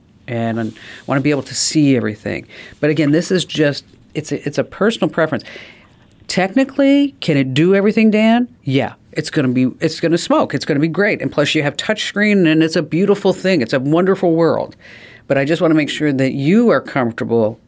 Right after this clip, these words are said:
using Microsoft Word on an iPad. But I think you will be if you look at the different bases, and especially just go to the Apple Store and try that Magic Keyboard. I, I think you might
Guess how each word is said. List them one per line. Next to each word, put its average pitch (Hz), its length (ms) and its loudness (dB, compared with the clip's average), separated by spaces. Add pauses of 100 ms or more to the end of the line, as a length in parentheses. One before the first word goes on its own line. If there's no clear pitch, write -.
(120)
using 127 400 0
Microsoft 117 640 -2
Word 113 500 -2 (340)
on 120 200 -4
an 117 80 -2
iPad. 117 500 -4 (220)
But - 100 -6
I 165 60 -4
think 311 220 0
you 339 100 2
will 294 220 2
be 120 340 -2 (260)
if - 220 -10
you 151 180 -2
look 156 260 -2
at 147 360 -2
the 139 140 -4
different 147 380 -4
bases, 127 480 -4
and 135 60 -6
especially 226 420 -4
just 185 220 -6
go 262 120 -2
to 302 80 0
the 294 120 2
Apple 165 240 -2
Store 117 300 -10 (420)
and 113 140 -8
try 156 160 -2
that 156 180 0
Magic 131 340 -4
Keyboard. 110 440 -10
I, - 20 -12
I - 140 -16
think - 260 -8
you 170 60 -4
might 143 480 -6